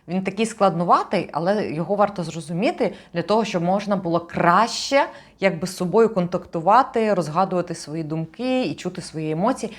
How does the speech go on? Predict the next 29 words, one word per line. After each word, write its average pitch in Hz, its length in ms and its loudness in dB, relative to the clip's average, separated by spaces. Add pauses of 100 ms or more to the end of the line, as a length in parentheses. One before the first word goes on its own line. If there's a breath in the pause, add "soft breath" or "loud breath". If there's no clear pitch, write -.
(140 loud breath)
Це 185 140 2
не 196 200 4
робити 220 560 0
висновок 170 640 -4
про 165 100 -4
інструмент. 165 560 -6 (300 loud breath)
От 170 120 0
давайте 208 320 4
продовжимо 202 500 -2
приклад 190 360 -4
з 127 60 -12
балконом. 127 520 -8 (260 loud breath)
От 160 160 -4
якщо 196 380 0
я, 175 400 2
мені 190 240 -2
на 214 120 2
балконі 175 540 -4 (100)
добре, 147 340 -4
воно 160 220 -4
задовільняє 170 640 -4
мою 156 140 -4
потребу 156 440 -6
відпочинку, 151 600 -10 (240 loud breath)
я 185 180 4
зроблю 185 380 -4
висновок 156 560 -4
для 127 120 -10
себе, 123 280 -12